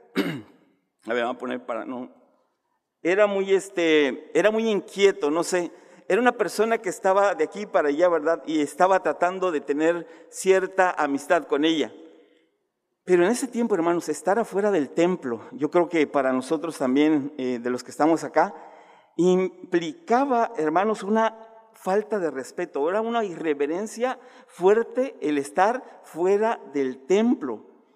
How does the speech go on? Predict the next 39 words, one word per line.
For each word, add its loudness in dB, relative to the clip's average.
Nuestros -2
papás 2
iban 0
allá 2
y -4
nos -2
jalaban 0
aquí, -6
¿verdad? 2
De 2
la 2
oreja 2
y 2
nos 2
traían 4
y 0
nos 4
sentaban. 2
¿A -2
alguien 0
de, -2
de -14
ustedes 4
les 0
tocó 0
también? 4
Para 0
que -2
los -2
pase 0
a -2
testificar -4
aquí. -8
<laughs> -8
No, -2
no, -2
no 2
a 2
testificar. 2